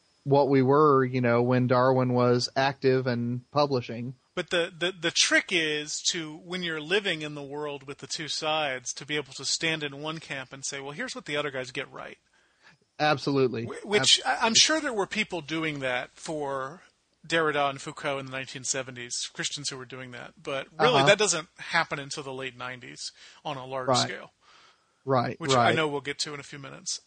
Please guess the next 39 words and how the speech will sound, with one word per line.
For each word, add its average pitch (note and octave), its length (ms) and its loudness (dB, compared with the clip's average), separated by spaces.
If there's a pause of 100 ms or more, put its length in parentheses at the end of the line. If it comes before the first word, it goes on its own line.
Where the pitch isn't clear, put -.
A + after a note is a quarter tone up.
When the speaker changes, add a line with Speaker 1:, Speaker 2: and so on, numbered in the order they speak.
Speaker 2:
Um, F#3+ 160 0
Speaker 1:
We D3+ 100 6
will, B2+ 300 0
we C#3 100 6
will. B2 280 4
Speaker 2:
the A3 160 6
other D4 220 6
re-, A#3 220 -4
the A3 180 0
other D#4 140 2
big G3 260 0
reason E3+ 280 -4
evangelicals C#3 720 -6
reject C3 440 -8
these, B2+ 220 -14 (220)
postmodernism C#3 640 -2
in B2 80 -12
general, B2 300 -10
I D#3+ 60 -2
don't F3 100 -4
even C3+ 120 -8
wanna B2+ 140 -12
say C#3 240 0
Derrida C3+ 400 -4
and C3+ 100 -10
Foucault C#3+ 440 -8
because C#3 240 -12
I C#3 80 -4
don't D#3+ 260 -6
Speaker 1:
Yeah. D3+ 140 4
Speaker 2:
think D3 80 -8
most, D3 360 -6
most, E3+ 300 -4 (180)
um, D#3 300 -6
evangelicals C#3 720 -6
are C3 80 -8
familiar C3+ 500 -8
enough F3 260 -6
with, F#3 100 -16